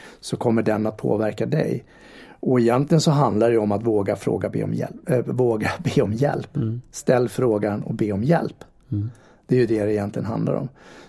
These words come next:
Speaker 1: Jag sitter fast, jag vet inte vad jag ska syssla med, jag vet inte om jag ska byta jobb, jag vet inte om jag, hur jag får kunder, jag vet inte om jag ska skriva en bok, jag vet inte om jag ska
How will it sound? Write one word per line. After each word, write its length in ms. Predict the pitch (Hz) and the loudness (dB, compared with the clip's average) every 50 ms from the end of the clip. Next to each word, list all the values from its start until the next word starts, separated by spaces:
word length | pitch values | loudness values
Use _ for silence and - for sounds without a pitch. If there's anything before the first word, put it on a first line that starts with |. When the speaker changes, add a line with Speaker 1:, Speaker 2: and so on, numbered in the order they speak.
| - | -2
Speaker 1:
Jag 200 | - 139 139 143 | 2 2 4 4
sitter 220 | - 147 139 - 123 | 4 2 0 0 0
fast, 460 | - - 131 139 135 - - - - | 2 2 2 2 2 -2 -6 -6 -4
jag 140 | 110 120 127 | -2 0 2
vet 180 | 123 123 - | 2 2 2
inte 180 | 127 113 98 98 | 0 0 0 -2
vad 60 | 107 | -2
jag 60 | 104 | -4
ska 120 | 104 - 113 | -4 -4 -4
syssla 380 | - - 143 - - - 135 | -2 0 0 0 0 -2 0
med, 280 | 131 135 131 135 135 127 | 0 0 0 0 0 0
jag 60 | 110 101 | 0 0
vet 160 | 104 101 - | 0 -2 -4
inte 140 | - - - | -6 -4 -4
om 40 | 101 | -6
jag 60 | 98 | -6
ska 100 | - - | -6 -6
byta 220 | 92 107 - - | -8 -6 -4 -4
jobb, 340 | 95 - 139 151 156 143 127 | -2 0 0 2 0 0 0
jag 100 | 113 107 | 0 -2
vet 140 | 107 104 104 | -2 -2 -4
inte 200 | 113 104 104 - | -6 -6 -6 -6
om 80 | 104 101 | -6 -4
jag, 160 | 101 98 104 | -4 -4 -6
hur 160 | - 110 117 | -6 -4 -4
jag 100 | 113 104 | -4 -4
får 220 | - 110 - - - - | -4 -4 -6 -6 -6 -4
kunder, 460 | - 143 147 143 143 143 151 151 139 | -2 0 0 0 0 0 0 0 0
jag 100 | 120 110 | 0 -2
vet 160 | 107 110 - | -2 -4 -6
inte 160 | 107 107 - | -6 -6 -6
om 60 | - | -6
jag 100 | 98 98 | -6 -6
ska 100 | - - | -8 -10
skriva 160 | - - 107 107 | -8 -8 -6 -4
en 60 | 107 | 0
bok, 340 | - - 85 82 - - - | 2 2 2 2 0 -2 -4
jag 60 | - | -6
vet 120 | - - | -4 -6
inte 140 | - - - | -6 -8 -8
om 60 | 104 | -8
jag 100 | 107 101 | -8 -6
ska 160 | - - 104 | -6 -6 -6